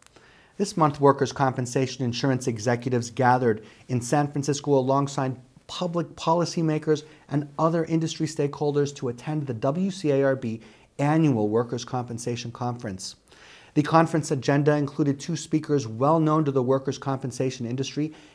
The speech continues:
David DiPaolo, founder of president, founder and president of Work Comp Central, and Dave Buleski, executive vice president and chief actuary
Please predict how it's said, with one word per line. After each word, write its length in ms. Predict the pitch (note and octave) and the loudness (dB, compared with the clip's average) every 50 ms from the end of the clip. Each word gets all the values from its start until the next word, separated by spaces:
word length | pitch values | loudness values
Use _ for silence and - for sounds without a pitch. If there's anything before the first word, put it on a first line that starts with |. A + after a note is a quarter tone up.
| - - | 0 4
David 300 | C#3 C3+ C3 C3+ B2+ A2+ | 6 6 6 6 2 0
DiPaolo, 560 | - - - - A2 A2+ A#2 C3 C#3+ C#3+ C#3+ | -4 -6 -4 0 2 2 4 4 2 0 -2
founder 400 | - - A#2+ A2+ A#2 A2 A#2+ A2+ | -2 0 2 2 2 2 0 -2
of 160 | G2 - - | -2 -2 -6
president, 500 | - - C3 A#2 B2 B2 B2 A#2+ A#2+ - - - | -4 -4 -2 -2 -2 -2 -4 -4 -6 -10 -8 -4
founder 260 | - C3+ C#3 B2+ B2 | 0 0 2 2 2
and 200 | A#2 C#3 D3 D#3 | 2 2 2 2
president 460 | - C3+ A#2+ G#2 A#2+ A#2 C3 D3 - - - - - - | 2 0 0 0 0 -2 -4 -6 -8 -12 -20 -20 -8 -4
of 180 | B2+ A#2 - B2 | -4 -2 4 4
Work 160 | C#3+ C#3 C#3+ | 4 4 4
Comp 240 | - - C#3 B2 A#2 | -2 -4 -4 -4 -4
Central, 520 | - - B2 A#2+ A#2+ - C3+ A#2+ - - - | -4 -4 -4 -4 -4 -4 -4 -6 -6 -8 -6
and 240 | - B2 A#2+ A#2 A#2+ | -4 -2 -2 -2 2
Dave 260 | C3+ C3 C3+ C#3 C#3 | 2 4 4 4 2
Buleski, 600 | C#3 C#3+ B2 A#2+ B2 A#2 A#2 - - G2 G2 - - - - - - - - - - | 0 0 2 2 0 0 -2 -8 -10 -12 -12 -12 -16 -20 -20 -20 -20 -20 -20 -10 -8
executive 580 | C3+ C3 G#2+ G#2 D3 D3+ D3 - G3 F#3+ F3+ B2 | -6 -6 2 4 4 2 4 2 2 2 2 4
vice 260 | B2+ B2+ B2+ C3 - | 4 4 2 2 -2
president 460 | - - A2 G2+ A2 A#2 A#2+ A#2+ - - | -4 -4 -4 -4 -4 -6 -8 -8 -8 -10
and 160 | B2+ B2 B2 - | -8 -8 -8 -8
chief 400 | - - - - G#3 F#3+ G3 - | -10 -10 -6 -4 -4 -4 -6 -6
actuary 720 | - C#3 C#3+ C#3+ C#3 - - A#2+ A2+ G#2 G2+ G2+ G#2+ | -6 -6 -6 -6 -10 -12 -8 -6 -4 -4 -4 -6 -8